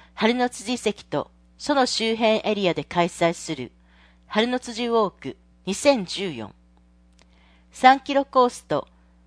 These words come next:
八点八キロコースの二コース上に設置されたチェックポイントでクイズに答えながら壱岐の魅力を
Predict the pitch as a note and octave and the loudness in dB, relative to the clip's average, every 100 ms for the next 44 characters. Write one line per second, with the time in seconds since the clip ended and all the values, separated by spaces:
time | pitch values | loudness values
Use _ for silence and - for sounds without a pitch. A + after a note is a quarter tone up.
0 | _ - C4 - - F#3 D3 E3+ - - | _ -2 -2 0 -2 -2 -2 -8 -8 -2
1 | A#3 A3+ A#3 G#3 - D3 B2+ - _ _ | -2 0 0 0 -4 -10 -10 -12 _ _
2 | _ - - B3+ B3 B3 - - A#3 A3 | _ -2 2 2 4 2 2 -2 0 0
3 | A3 - G#3 - - G#3+ E3+ - C#3 - | -4 -2 -2 -4 -2 0 0 -2 -8 -8
4 | - G#3+ G#3+ - - B3 A3+ - D3 C3 | -2 -2 -2 -2 2 2 0 -4 -4 -6
5 | - _ _ _ _ - D#4 D4+ G#3+ F#3 | -8 _ _ _ _ -2 0 0 -4 -8
6 | - - F3+ F#3 D#3+ C3 A#2+ - _ _ | -4 0 0 0 -2 -2 -4 -8 _ _
7 | _ - C#4 C#4 G3 D#3+ D3+ D3+ D3+ C3+ | _ -10 -8 -4 -4 -2 -4 -4 -6 -8